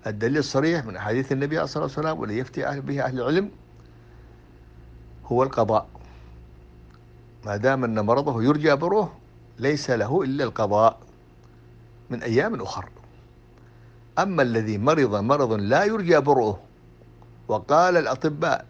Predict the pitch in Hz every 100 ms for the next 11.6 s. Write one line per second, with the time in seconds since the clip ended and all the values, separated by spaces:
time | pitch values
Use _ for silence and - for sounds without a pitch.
0 | - 113 147 156 139 117 - 160 139 -
1 | - 147 147 160 135 127 - 139 151 120
2 | 92 67 120 123 117 139 120 160 190 160
3 | 147 156 123 - - - - - - 233
4 | 180 135 123 262 - - - - - 135
5 | - 90 90 - - - - - - -
6 | - - - 247 180 175 190 151 135 160
7 | 254 - - - - - 156 165 123 113
8 | 170 180 151 123 - 127 110 156 202 233
9 | 151 269 - 175 170 120 - 101 87 -
10 | - - - - - - - - - -
11 | - - 113 139 208 -